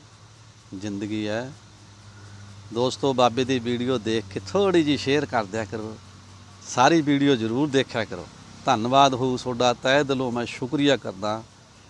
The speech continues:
ਮੇਰੇ ਪਿਆਰੇ ਦੋਸਤਾਂ ਦਾ। ਟਰਾਲੀਆਂ ਦੇ ਵਿੱਚ ਦੀ ਰਸਤਾ ਬਣਾਇਆ ਹੋਇਆ, ਗਲੀਆਂ ਰੱਖੀਆਂ ਪਈਆਂ। ਰਾਤ ਨੂੰ ਪਹਿਰੇ ਵੀ ਲਾਉਂਦੇ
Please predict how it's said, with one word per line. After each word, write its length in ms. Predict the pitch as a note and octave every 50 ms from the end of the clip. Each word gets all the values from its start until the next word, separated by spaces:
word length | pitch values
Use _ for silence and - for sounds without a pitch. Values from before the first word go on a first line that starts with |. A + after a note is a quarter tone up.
| - - - - - - - - - - - - - - - -
ਮੇਰੇ 180 | A2 A2 A2 A2+
ਪਿਆਰੇ 340 | G#2+ - A#2+ A2+ A2+ A#2 A2+
ਦੋਸਤਾਂ 420 | G#2 A2 G#2+ G2+ - - G#2 G2
ਦਾ। 160 | E2 D#2+ D2+ D2+ D#2+ - - - - - - - - - - - - _ _ _ _ -
ਟਰਾਲੀਆਂ 480 | B2 B2 B2 A#2+ A#2+ B2+ B2+ C3 C3+ B2+
ਦੇ 360 | B2 C3 C3 C3 C3 C3 C3+ _ _ _ _ _ _ _ _ _ _ _ _ - A#2 G#2
ਵਿੱਚ 200 | A#2+ A#2+ - - - -
ਦੀ 420 | C3 B2+ C3 C3 C3 C3 C3 B2+ A2
ਰਸਤਾ 460 | A2 G#2+ G#2 - - - B2+ B2 A#2+
ਬਣਾਇਆ 400 | A2+ A2+ A2 A2 A2+ A2+ A#2 A#2
ਹੋਇਆ, 200 | A2+ A#2+ A#2+ A#2+
ਗਲੀਆਂ 520 | A2 G2+ A2+ A2+ A2+ A2+ A#2 A#2 A#2 A2+
ਰੱਖੀਆਂ 440 | A2 A2 - - - - A#2+ A#2+ A#2
ਪਈਆਂ। 480 | A2 A2+ A#2 A#2+ A#2+ A#2+ A#2+ A#2+ A#2 A#2 - - - - - - _ _ _ _ _ _ _ - - - _ - - - _ - - - - - - - - - - - - _ - - - - - A2+
ਰਾਤ 240 | A2 A2 A2+ A2+ A2+ - -
ਨੂੰ 360 | B2 B2 B2 B2 B2 B2 A#2+ A2+ -
ਪਹਿਰੇ 320 | - A#2 A2+ A#2+ B2 C3+ C3
ਵੀ 140 | A#2 B2+ B2+
ਲਾਉਂਦੇ 340 | A#2 A#2 A#2 A#2 A2+ A#2+